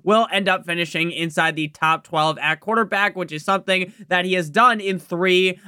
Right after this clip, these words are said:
of the four games in which he's played this season. And his only game in which he finished outside the top twelve, he was the quarterback number thirteen in a revenge spot here up against the Jumbo Jets. I think Joe Flacco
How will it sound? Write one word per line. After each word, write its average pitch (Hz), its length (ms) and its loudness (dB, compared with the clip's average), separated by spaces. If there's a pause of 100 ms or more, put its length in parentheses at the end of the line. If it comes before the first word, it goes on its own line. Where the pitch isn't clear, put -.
(100)
of 170 320 0
the 165 140 0
four 165 300 2
games 151 360 -2
in 139 80 -2
which 147 220 -2
he's 143 180 -4
played 139 680 -2
this 143 260 -4
season. 156 520 -2
And 147 200 -4
his 175 140 0
only 254 300 2
game 165 320 -2
in 165 100 -4
which 175 160 -4
he 175 100 -6
finished 165 400 -2 (300)
outside 202 400 2
the 196 80 -4
top 208 300 0
twelve, 262 380 4
he 208 100 -2
was 196 240 2
the 185 140 -2
quarterback 175 680 0
number 170 300 0
thirteen 165 960 -2
in 180 100 0
a 185 60 4
revenge 180 420 2
spot 185 360 0
here 170 220 2
up 170 160 2
against 170 320 -2
the 160 100 -6
Jumbo 151 440 0
Jets. 147 320 -2
I 139 80 -4
think 156 280 -6
Joe 143 180 0
Flacco 143 580 0